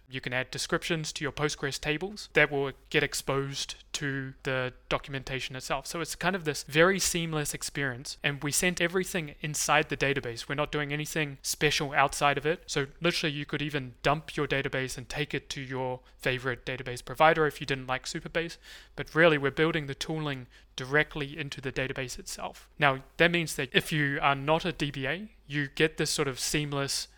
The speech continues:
experience where you just focus on building your product. You don't have to worry about auth. We provide you all the keys. We provide you the security model. But if you do want to,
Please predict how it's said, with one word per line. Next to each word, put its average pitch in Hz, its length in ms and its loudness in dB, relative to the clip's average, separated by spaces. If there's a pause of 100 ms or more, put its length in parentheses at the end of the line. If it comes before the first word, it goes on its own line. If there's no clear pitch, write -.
(160)
experience 151 560 -2
where 147 100 0
you 131 140 -4
just 135 200 -4
focus 143 380 -2
on 127 120 -8
building 131 280 -4
your 123 80 -10
product. 156 520 2
You - 60 -14
don't 131 140 0
have 131 120 -2
to 139 80 -4
worry 131 180 4
about 127 280 2
auth. 160 380 8 (220)
We 135 80 -6
provide 131 400 2
you 131 80 -2
all 135 80 -4
the 131 100 -6
keys. 160 540 -2
We 139 100 -4
provide 131 380 -2
you 135 60 -12
the 135 100 -4
security 165 540 2
model. 156 480 2
But - 240 2
if - 140 -4
you 156 80 -4
do 175 300 2
want 151 280 2
to, 135 320 -2